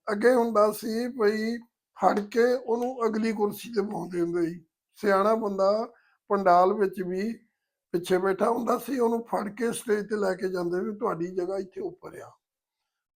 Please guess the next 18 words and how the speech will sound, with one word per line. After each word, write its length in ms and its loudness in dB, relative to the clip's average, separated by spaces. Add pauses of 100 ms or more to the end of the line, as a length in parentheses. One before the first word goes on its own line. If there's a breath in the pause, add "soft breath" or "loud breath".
(180)
ਹੁਣ 500 6 (640)
ਉਹ 160 2
ਜਿਹੜੀ 220 -2
ਕਿਰਤ 480 0
ਕਰਨ 280 2
ਵਾਲੀ, 380 0
ਕੁਰਬਾਨੀ 640 -2
ਕਰਨ 240 0
ਵਾਲੀ 260 -2
ਭਾਵਨਾ 480 -2
ਮਰ 240 -2
ਕੇ 260 0
ਕੁਰਸੀ 720 -6
ਖੋਹਣ 340 -2
ਵਾਲੀ 240 0
ਹੋ 160 -4
ਗਈ 240 -16
ਆ। 60 -16